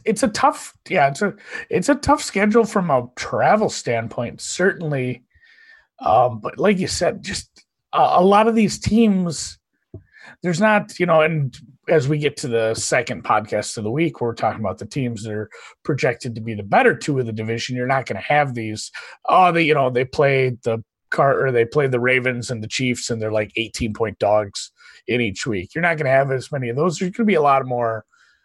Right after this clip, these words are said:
the coin flip games are against the better teams. But yeah, it's just a full season of coin flips again.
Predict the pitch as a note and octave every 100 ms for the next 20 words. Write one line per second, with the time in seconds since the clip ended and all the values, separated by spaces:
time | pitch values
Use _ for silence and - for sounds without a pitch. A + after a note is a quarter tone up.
0 | _ _ D#3+ D#3 A3+ A3 G#3 G3+ D#3 -
1 | G3 A3 D3+ C#3 B2+ A#3+ C#4+ - A#2+ G#2+
2 | F#2 F#2 - G2+ G#2+ A#2+ - - - A#2
3 | F#2+ - - - - _ _ _ - -
4 | G3 - G#3+ A3 G#3 G3+ G3+ A3 G#3 F3+
5 | - D#3+ E3+ F3